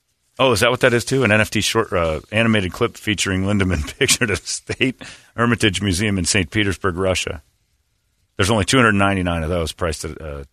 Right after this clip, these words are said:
three hundred apiece. Uh, unreleased one-shot music video of orchestral version of whatever Russian song that is shot at the same, uh, venue. Grab the dinner or just one of the N F Ts.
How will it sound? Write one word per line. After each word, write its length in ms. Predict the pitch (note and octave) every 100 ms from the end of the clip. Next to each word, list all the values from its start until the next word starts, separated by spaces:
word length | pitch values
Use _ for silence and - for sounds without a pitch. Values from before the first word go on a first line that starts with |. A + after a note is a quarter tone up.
| _
three 280 | - F#2 D2+
hundred 280 | D2+ D2 -
apiece. 500 | C#2 E2+ D2 C2+ - _ _ _ _
Uh, 120 | D#2+ D#2
unreleased 460 | A2 A2+ G2+ F#2+
one-shot 400 | F#2+ G2+ - F#2 -
music 300 | F#2+ F#2 -
video 460 | F#2+ F2+ F2 F2
of 220 | E2+ D2
orchestral 460 | C2+ - G2 - F2
version 340 | E2 F2 F2 D#2
of 200 | C#2+ _ _ _ _ _
whatever 240 | F2+ D#2+
Russian 360 | D2+ E2+ - E2+
song 280 | - E2+ E2
that 180 | D#2+ D#2
is 100 | D#2+
shot 220 | F2 D#2
at 80 | -
the 60 |
same, 380 | - E2 D#2 D2+ D2+
uh, 220 | D2 C2 _ - _
venue. 360 | F2 D#2 C#2+ - _ _ _ _ _ _ _
Grab 240 | G#2+ A2+
the 100 | A#2
dinner 360 | G2 G#2 G2+ G2
or 60 |
just 240 | E2 F2 -
one 140 | F#2+
of 60 | E2+
the 120 | D#2+
N 100 | D#2+
F 140 | D#2
Ts. 420 | - E2+ C2+ -